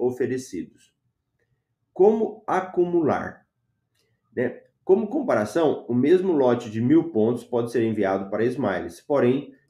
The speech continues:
não é incomum gerar milhas no programa por menos de vinte reais, o que torna bem vantajoso, bem vantajoso, cadê? Tá, tá, tá. Resgatar os pontos Shellbox. Mas para ser rápido, a promoção vence amanhã, vinte e um do seis.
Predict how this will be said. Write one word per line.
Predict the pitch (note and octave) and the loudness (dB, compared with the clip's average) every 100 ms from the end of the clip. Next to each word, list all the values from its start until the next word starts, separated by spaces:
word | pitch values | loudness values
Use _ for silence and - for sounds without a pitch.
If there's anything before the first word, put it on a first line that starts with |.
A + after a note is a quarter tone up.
| - | -6
não | A2+ A2 | -2 0
é | G2 - | -2 -4
incomum | F3+ G#3 G3 C3+ B2 B2+ - - | -6 -2 0 2 0 0 -6 -4
gerar | A#2+ A2 A2 | -2 0 0
milhas | G#2+ A2+ B2+ C3+ | 0 0 -2 -2
no | B2 | -6
programa | A#2 A#2 G#2 A2 A#2 | -4 -2 0 -2 -2
por | C#3+ | -4
menos | A2 G#2+ A#2 | -2 -2 -2
de | A#2 | -4
vinte | A2 A#2+ B2+ | -6 -8 -10
reais, | - - - - _ _ _ _ _ | -14 -18 -20 -20 _ _ _ _ _
o | - | -14
que | A#2+ | -12
torna | C#3+ B2+ B2 B2 | -6 0 0 0
bem | A#2 G#2+ D3 G3+ A3 | -4 -2 0 0 -2
vantajoso, | F3 D#3 D3 C#3+ B2 G2+ F#2 F#2+ G2+ G2 D3 D3 _ _ _ _ _ _ _ _ _ _ | -4 -4 -4 -4 -4 -4 -2 0 0 0 -4 -4 _ _ _ _ _ _ _ _ _ _
bem | A2 C#3 F#3 F#3+ | -2 0 0 -2
vantajoso, | D#3+ C#3 C#3+ A2 G#2 G#2 A2+ B2+ D3 D3 D3 | -4 -4 -2 -2 0 0 0 2 2 4 2
cadê? | D3 F2 F2+ | -2 -8 -8
Tá, | - | -10
tá, | D#2 G2+ | -12 -8
tá. | C#3 D3 _ _ _ | -8 -10 _ _ _
Resgatar | C#3+ C#3+ C#3+ B2 B2+ C#3 | 0 2 2 2 0 0
os | C#3 | -2
pontos | - C3 C3 C#3 - _ _ | -2 -2 -2 -6 -12 _ _
Shellbox. | - - - C#3 B2 F2 - - - _ _ _ _ | -20 -12 0 0 2 -2 -6 -14 -20 _ _ _ _
Mas | - G#2+ | -6 -4
para | A2 A2+ | -2 -2
ser | E3+ | 0
rápido, | D3 C#3 D#3+ | 0 -2 -2
a | D#3 | -4
promoção | D3 C#3+ C#3+ C3 | -2 -2 -2 0
vence | C3+ C#3 - | 0 0 -2
amanhã, | A2+ C3+ D#3 B2 G2 D#2+ | -4 -2 0 0 0 -2
vinte | F2+ C3+ - | -6 -6 -4
e | A#2+ | -2
um | A2 A#2+ - - | -2 -4 -10 -12
do | G#2+ | -10
seis. | A#2+ D#2 C2+ - - _ | -10 -10 -12 -14 -20 _